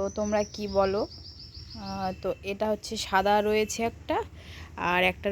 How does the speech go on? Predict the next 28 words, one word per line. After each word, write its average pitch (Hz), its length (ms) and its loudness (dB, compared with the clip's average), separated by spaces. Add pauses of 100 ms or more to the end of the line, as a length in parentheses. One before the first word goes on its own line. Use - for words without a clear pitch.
রয়েছে 202 340 0 (160)
নীল 180 240 0
কালারের। 165 440 -4 (1500)
তো 247 60 0 (140)
এই 247 120 6
যে 240 80 8 (100)
দেখো, 220 300 2 (280)
এটাও 226 340 0
হচ্ছে - 300 -2 (160)
জবা 208 220 6 (280)
ফুলের 214 360 2
গাছ, 220 180 4 (680)
একটা 196 200 -4 (100)
হচ্ছে - 260 -2 (140)
তোমার 220 360 4 (180)
ঝুমকা 202 360 0 (100)
জবা, 214 240 4 (280)
একটা 190 160 -8 (100)
লাল 165 160 2 (120)
জবা, 208 240 2 (520)
আর, 185 100 0 (300)
মানে, 226 140 4 (480)
তিনটা 220 360 2
ডাল 208 120 4 (100)
রয়েছে, 208 320 2 (300)
একসাথে 202 300 -2 (100)
লাগিয়ে 180 360 -2
দিয়েছি। 175 400 -8